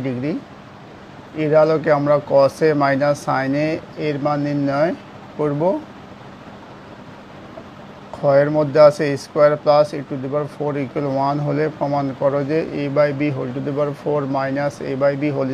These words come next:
square equal one। ঘয়ের মধ্যে আছে, সমাধান করো। রুট টু এ স্কয়ার মাইনাস ওয়ান plus root two into a plus one equal zero, যখন জিরো degree less than or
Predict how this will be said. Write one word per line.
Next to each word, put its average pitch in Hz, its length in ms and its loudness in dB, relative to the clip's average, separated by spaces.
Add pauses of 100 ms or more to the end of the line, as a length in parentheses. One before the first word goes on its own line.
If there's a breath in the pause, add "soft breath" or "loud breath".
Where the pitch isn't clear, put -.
square 139 280 0
equal 139 240 -2 (180)
one। 170 100 0 (1500)
ঘয়ের 139 300 6
মধ্যে 139 260 0
আছে, 151 120 4 (120)
সমাধান 143 340 0 (120)
করো। 143 220 6 (360)
রুট 143 180 -4 (140)
টু 151 100 -2 (160)
এ - 20 -2 (160)
স্কয়ার 143 300 6 (120)
মাইনাস 131 380 0 (160)
ওয়ান 131 160 -2 (120)
plus 143 200 0 (120)
root 139 140 -4 (100)
two 147 200 -2
into 135 240 -4 (220)
a - 20 0 (240)
plus 135 240 0 (160)
one 139 180 -2
equal 151 240 -4 (120)
zero, 139 240 -2 (440)
যখন 143 300 2 (960)
জিরো 147 180 2 (100)
degree 160 340 6 (100)
less 143 200 4 (120)
than 156 140 4 (100)
or 147 80 6